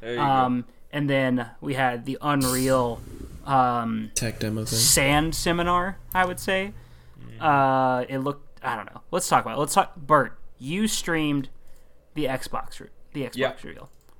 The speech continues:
Speaker 2: We all talked about trying to do it together. We couldn't do it. Um,
Speaker 1: Yeah.
Speaker 2: but how did you feel?
Speaker 1: Uh, the Xbox.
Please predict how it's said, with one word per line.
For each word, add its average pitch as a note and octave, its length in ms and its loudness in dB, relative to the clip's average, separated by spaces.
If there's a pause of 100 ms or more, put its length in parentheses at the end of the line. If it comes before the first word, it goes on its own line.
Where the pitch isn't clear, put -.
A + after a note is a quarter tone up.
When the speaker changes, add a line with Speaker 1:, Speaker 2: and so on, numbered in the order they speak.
(160)
Speaker 2:
We C#3 80 -4
all D3 160 8
talked C#3+ 280 2
about B2+ 160 -4
trying A#2+ 240 -4
to A#2 60 -6
do A#2 80 -8
it A2+ 80 -10
together. A2+ 260 -10
We G#2+ 60 -10
couldn't B2+ 240 -6
do A2+ 140 -10
it. A2 160 -10 (580)
Um, A2 480 -4
Speaker 1:
Yeah. F#2+ 100 -12 (560)
Speaker 2:
but C#3+ 320 6 (840)
how - 120 2
did D#3+ 140 0
you B2 100 -4
feel? - 300 -10 (960)
Speaker 1:
Uh, D3 240 8
the C3 120 0
Xbox. E3 560 4